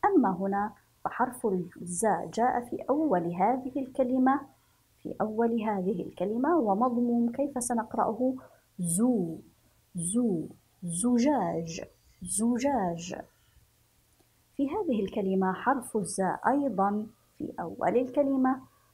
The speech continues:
ولكنه مكسور، لذلك سنقول زيادًا، زياد، زياد.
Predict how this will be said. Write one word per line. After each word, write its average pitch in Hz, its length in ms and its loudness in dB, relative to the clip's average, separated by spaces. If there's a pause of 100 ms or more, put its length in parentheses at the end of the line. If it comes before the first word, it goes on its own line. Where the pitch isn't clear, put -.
(100)
ولكنه 208 720 -2
مكسور، 233 680 0 (380)
لذلك 190 540 0
سنقول 196 800 0 (300)
زيادًا، 180 1120 0 (280)
زياد، 202 1000 -2 (300)
زياد. 190 960 -2